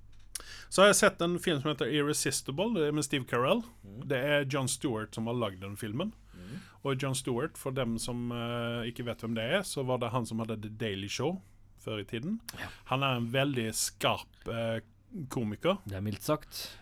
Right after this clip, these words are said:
Speaker 1: Yes, han er superduper smart. Han, eh, setter de fleste på plass med, eh,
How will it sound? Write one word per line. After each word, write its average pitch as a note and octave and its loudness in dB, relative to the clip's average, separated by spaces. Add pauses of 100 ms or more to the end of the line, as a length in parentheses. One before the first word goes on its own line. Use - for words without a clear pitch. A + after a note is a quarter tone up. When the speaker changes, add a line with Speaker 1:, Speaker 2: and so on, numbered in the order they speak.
Speaker 1:
Yes, C3 0
han B2+ 0
er A#2 0
superduper - -4
smart. - -2 (260)
Han, A#2+ 0
eh, A#2 -2
setter - -2
de A2+ 0
fleste - 0
på A#2 -6
plass - 0 (880)
med, A#2 -4
eh, A2 -2